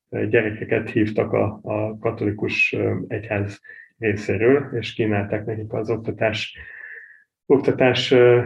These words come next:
ö, lehetőségét. Tehát ezzel, ö, szeretném azt, ö, érzékeltetni, hogy, ö,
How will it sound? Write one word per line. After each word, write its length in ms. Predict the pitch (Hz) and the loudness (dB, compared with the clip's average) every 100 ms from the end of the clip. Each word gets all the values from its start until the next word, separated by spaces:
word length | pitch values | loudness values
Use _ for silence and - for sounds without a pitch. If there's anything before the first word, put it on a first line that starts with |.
| - | -2
ö, 340 | 127 120 120 127 - | -4 0 0 -2 -4
lehetőségét. 960 | - 135 117 113 110 - 113 110 107 | 2 4 4 2 -2 0 -2 -2 -2
Tehát 200 | 107 120 | -2 -2
ezzel, 560 | 147 156 143 127 123 120 | 2 2 4 4 4 2
ö, 220 | 131 127 123 | 0 0 0
szeretném 580 | 139 135 123 123 120 | 0 0 0 -2 -2
azt, 320 | 120 117 - 127 | -2 -6 -6 0
ö, 180 | 120 117 - _ _ _ _ _ | 0 0 -8 _ _ _ _ _
érzékeltetni, 920 | - 135 123 127 127 120 123 123 127 | 0 2 2 -2 -2 -2 -2 -4 -2
hogy, 280 | 127 127 120 | -2 0 0
ö, 200 | 123 123 | 0 0